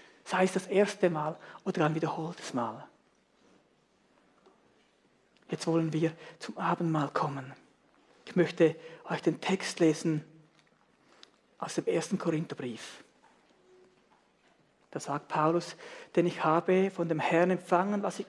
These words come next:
euch überliefert habe, nämlich, dass der Herr Jesus Christus in der Nacht, als er verraten wurde,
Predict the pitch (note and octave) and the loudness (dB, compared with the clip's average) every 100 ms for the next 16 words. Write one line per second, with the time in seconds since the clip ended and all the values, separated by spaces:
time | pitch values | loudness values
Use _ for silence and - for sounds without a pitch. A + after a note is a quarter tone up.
0 | - F3+ F3+ G3+ - - - - - - | -4 -2 -2 -2 -8 -14 -18 -20 -20 -6
1 | G3+ F#3+ F3+ G3 F3+ - D3+ C#3 C#3 D3 | -4 0 2 2 0 -2 -2 0 0 -2
2 | - - - E3 F3 G3+ G#3 G#3+ - - | -8 -20 -4 2 4 6 4 4 0 -12
3 | - - - - D3 - D#3 - F3+ G3+ | -16 -20 -8 -4 -2 0 0 2 2 2
4 | F#3+ F#3 F#3 - - F3 - - F#3+ - | 2 0 -4 -4 -2 -2 -4 -10 -10 -10
5 | - - - - E3+ E3 F3 A3+ - A3+ | -10 -14 -12 0 4 6 6 4 0 -6
6 | G3+ G3 F3+ E3 D#3 F3+ F#3 - E3+ D#3+ | -2 -2 -2 0 0 -2 -6 -4 -2 0
7 | E3+ | -2